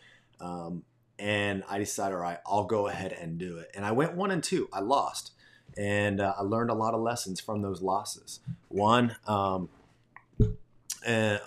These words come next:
so going back, I'm not gonna go into those lessons right now, but I was one and two, and I left the tournament thinking, "All right, look, it was fun. It was good." Um, I had this idea I could have done better. Um, I shouldn't have lost the two matches I did. But regardless,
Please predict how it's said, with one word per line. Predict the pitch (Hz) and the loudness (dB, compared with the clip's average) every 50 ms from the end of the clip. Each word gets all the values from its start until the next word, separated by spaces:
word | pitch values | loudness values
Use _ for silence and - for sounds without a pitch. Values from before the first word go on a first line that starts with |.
| - | -8
so | - - - 110 101 98 101 101 | -8 -2 2 2 2 2 2 0
going | 104 110 104 101 98 | 0 0 0 2 2
back, | - - | 0 -2
I'm | - 98 | -2 -4
not | 95 | -4
gonna | 90 95 | -4 -2
go | 95 95 | -2 -2
into | 95 92 | -2 -2
those | 90 95 90 82 | -4 -6 -4 0
lessons | 98 110 117 104 - 101 95 | 0 0 2 0 -2 -2 -4
right | 101 107 107 | -4 -2 0
now, | 107 104 117 117 | 0 0 0 2
but | 95 107 101 98 - - - - | 2 0 0 0 -2 -6 -4 0
I | 104 | 2
was | 101 110 95 90 | 2 2 2 2
one | 95 110 117 127 143 | 0 0 0 0 0
and | 135 | -2
two, | - - 117 113 110 | -2 -2 0 0 0
and | 113 98 | 0 -2
I | 95 | -4
left | 95 101 110 110 - | -4 -4 -4 -4 -6
the | 131 | -8
tournament | - - - 107 104 101 104 104 - | -10 -8 -8 -8 -8 -8 -8 -10 -10
thinking, | - 104 104 - - 104 101 101 104 - - | -8 -8 -8 -6 -6 -6 -6 -8 -8 -12 -12
"All | - 104 104 | -6 -4 -2
right, | 98 98 104 | -2 -2 -4
look, | 104 92 92 - | -6 -8 -10 -10
it | 95 | -12
was | 92 90 - | -12 -10 -4
fun. | - 131 127 127 131 123 107 - - | 0 2 4 4 2 0 -4 -10 -14
It | 98 | -12
was | 92 87 - | -12 -12 -6
good." | - - 117 113 110 107 - - - - - - _ _ _ - - | 0 0 2 2 2 0 -2 -6 -16 -20 -20 -20 _ _ _ -18 -12
Um, | - - 90 92 90 - _ - - | -8 -6 -4 -4 -6 -8 _ -6 -4
I | 95 | -4
had | 98 107 101 104 101 95 | -2 0 0 0 0 0
this | 101 90 - - | -2 -2 -2 -4
idea | - 101 101 95 107 104 95 - | -4 -2 0 0 0 0 -2 -4
I | 95 | -8
could | - - - 135 131 | -10 -6 -2 -2 0
have | 123 | 2
done | 120 110 104 101 | 2 0 0 0
better. | 90 110 113 113 113 110 107 107 104 104 - - - | 2 2 4 4 4 4 2 0 -2 -6 -12 -16 -16
Um, | - 85 170 170 175 | -12 -10 -8 -6 -6
I | 175 | -6
shouldn't | - - - 127 123 104 | -6 -4 -4 -4 -4 -2
have | 107 | 0
lost | 110 110 113 - - - | 0 0 0 0 -4 -8
the | - | -6
two | - 117 110 | -4 -2 -2
matches | 104 101 104 101 - - - | 0 -2 -2 -4 -6 -6 -6
I | 95 90 | -6 -6
did. | 90 90 101 95 95 95 92 - _ _ _ _ _ _ _ _ _ _ _ - | -2 -2 0 0 0 0 -2 -4 _ _ _ _ _ _ _ _ _ _ _ 4
But | - 123 123 - 110 | 6 6 6 6 4
regardless, | 107 104 101 107 104 117 110 113 117 127 135 131 120 101 98 87 82 78 87 - - - - - | 0 -2 -2 2 4 6 6 8 8 8 6 6 4 2 0 -2 -2 -4 -6 -8 -8 -8 -10 -14